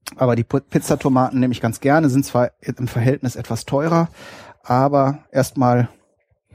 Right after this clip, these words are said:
muss man dann nicht nochmal schnibbeln oder das Ganze zerkleinern. Und, ähm, ich habe auch den Eindruck, dass das qualitativ besser ist, weil in den, in den ganzen Dosen Tomaten sind natürlich dann meist noch die Stielansätze drin, die grünen,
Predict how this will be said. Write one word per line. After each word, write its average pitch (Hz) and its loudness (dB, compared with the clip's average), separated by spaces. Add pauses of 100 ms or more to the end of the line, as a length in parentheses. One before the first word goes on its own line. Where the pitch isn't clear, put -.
(360)
muss 143 0
man 135 4
dann 131 2
nicht 139 0
nochmal 127 0
schnibbeln 170 0
oder 123 -4
das 117 -4
Ganze 127 -4
zerkleinern. 160 0 (1120)
Und, 131 2
ähm, 123 2 (280)
ich 135 -2
habe - 0
auch 156 -10
den 147 0
Eindruck, 139 0
dass - -4
das - -4
qualitativ 131 0
besser 120 0
ist, - -6
weil 120 -2
in 123 -2
den, 127 2 (800)
in 135 2
den 135 4
ganzen 165 0
Dosen 156 2
Tomaten 143 2
sind 147 0
natürlich 139 2
dann 131 2
meist 131 0
noch 123 -4
die 131 -6
Stielansätze 180 0
drin, 156 0
die 131 -2
grünen, 196 0